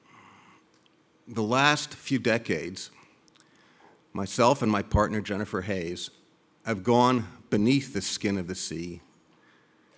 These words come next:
to make images and show people a world, and it's most of our world,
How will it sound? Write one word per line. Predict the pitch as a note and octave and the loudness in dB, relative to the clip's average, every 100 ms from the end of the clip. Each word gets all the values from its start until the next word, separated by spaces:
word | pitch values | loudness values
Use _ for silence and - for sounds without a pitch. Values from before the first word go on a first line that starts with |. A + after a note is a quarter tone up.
| _ _ _ _ _ _ _ - | _ _ _ _ _ _ _ 0
to | B2 | 4
make | A#2+ B2 | 4 4
images | D3 D3 G#2+ G2 G#2 - - - _ _ _ _ _ _ - | 2 2 2 0 -2 -4 -12 -20 _ _ _ _ _ _ -8
and | G#2 | -6
show | - B2+ B2 | 0 0 0
people | B2+ A2 F#2 G2 F#2+ - _ - | -2 -2 0 -2 -4 -20 _ -2
a | A2 | 0
world, | A2 C3 A2 A2+ - - - _ _ - | 4 4 4 2 -2 -8 -20 _ _ -8
and | A2 | -6
it's | B2+ - | -4 0
most | C#3 F3+ F3+ G2 | 4 4 2 -4
of | F2+ | -2
our | F2+ F#2 | -2 -2
world, | F#2+ F#2+ F#2+ F#2+ | -4 -4 -4 -6